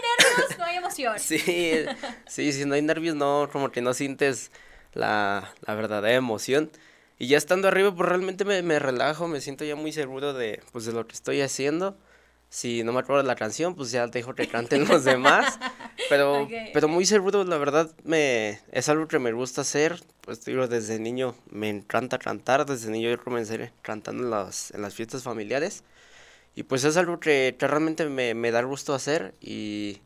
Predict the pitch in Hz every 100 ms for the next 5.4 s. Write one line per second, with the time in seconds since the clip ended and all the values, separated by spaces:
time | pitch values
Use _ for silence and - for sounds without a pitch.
0 | _ _ _ _ _ - - 117 139 151
1 | 156 156 156 156 156 156 160 151 151 135
2 | 139 160 151 143 123 131 156 165 135 123
3 | 113 127 127 143 131 110 - _ _ _
4 | _ _ - 107 117 110 139 139 147 139
5 | 139 127 123 120